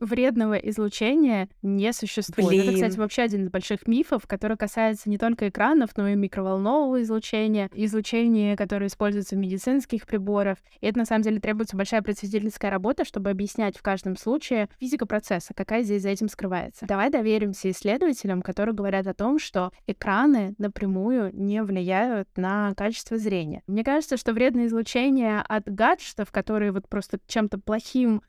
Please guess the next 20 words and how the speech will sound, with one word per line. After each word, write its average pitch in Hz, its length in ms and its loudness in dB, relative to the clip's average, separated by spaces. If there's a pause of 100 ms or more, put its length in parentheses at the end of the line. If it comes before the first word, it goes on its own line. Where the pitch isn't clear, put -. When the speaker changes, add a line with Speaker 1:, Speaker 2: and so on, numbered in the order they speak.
Speaker 1:
ослепляют, 226 920 0
скорее 262 440 2
всего, 240 420 0
здесь 220 420 -2
коннотация 233 520 0
такая, 196 400 -2
что - 300 -4
это 277 240 0
влияет, 214 580 2
это - 280 -4
скорее 220 280 0
контент 240 640 0
влияет 214 600 2
на, 208 240 2 (120)
каким-то 233 420 2
образом 214 460 2
на 208 280 2
молодые 233 520 2
неокрепшие 240 600 0
умы. 254 360 2